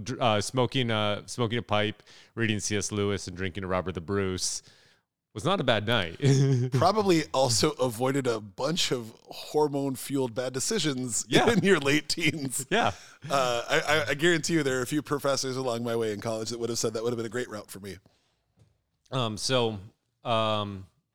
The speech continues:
Speaker 1: I was in that time at, at that school, I got back into visual art. I kinda left it for music and then got back into visual art there, um, predominantly photography and graphic design. So I was trying to start a photography and graphic design business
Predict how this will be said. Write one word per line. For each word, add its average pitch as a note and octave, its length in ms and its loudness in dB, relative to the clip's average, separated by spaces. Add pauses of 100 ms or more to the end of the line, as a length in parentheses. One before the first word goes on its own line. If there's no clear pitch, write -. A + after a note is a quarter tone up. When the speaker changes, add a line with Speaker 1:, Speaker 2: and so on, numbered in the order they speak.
(540)
Speaker 1:
I A2 680 0 (1080)
was B2 340 -4 (540)
in E3+ 180 0
that E3 200 0
time A#2 480 -2 (1200)
at, A#2+ 280 0
at B2 160 0
that A2+ 160 -2
school, G#2 280 -2
I G2+ 60 2
got G2+ 180 0
back G2 220 -2
into G2+ 100 -6
visual F2 320 -6
art. E2+ 140 -6
I F2 60 -6
kinda F#2+ 200 -8
left F2 200 -6
it - 80 -12
for F#2 100 -12
music F2 480 -8
and F#2 100 -10
then F2 80 -10
got E2+ 160 -8
back F2 200 -4
into F2 80 -10
visual E2+ 280 -8
art E2 180 -10
there, E2+ 340 -6 (580)
um, E2+ 420 -8 (500)
predominantly G#2 600 -2
photography F2 400 -8
and F2 80 -10
graphic D#2+ 300 -10
design. D#2+ 380 -10
So G#2 100 -4
I - 0 -
was G2 100 -6
trying C3 280 -4
to C3+ 80 -4
start A#2+ 160 -2
a F#2+ 40 -8
photography F#2+ 380 -4
and F2+ 80 -6
graphic E2+ 260 -8
design F#2 380 -4
business E2 640 -8